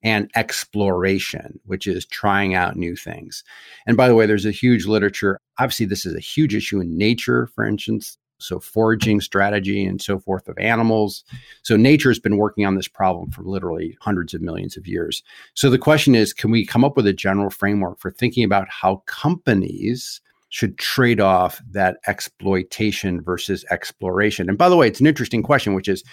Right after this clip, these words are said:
maybe companies should just exploit their source of excess returns and then just be willing to die.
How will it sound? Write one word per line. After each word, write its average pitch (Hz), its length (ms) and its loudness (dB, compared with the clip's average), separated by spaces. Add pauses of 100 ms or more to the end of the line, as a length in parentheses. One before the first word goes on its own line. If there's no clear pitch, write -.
(280)
maybe 127 240 4
companies 139 340 0
should 107 140 -2
just 123 200 0
exploit 120 640 0
their 110 420 4
source 113 360 -2
of 101 80 -4
excess 107 360 -2
returns 113 420 0
and 113 100 2
then 110 140 2
just 113 220 -2
be 113 100 0
willing 113 220 0
to 123 100 -2
die. 117 400 2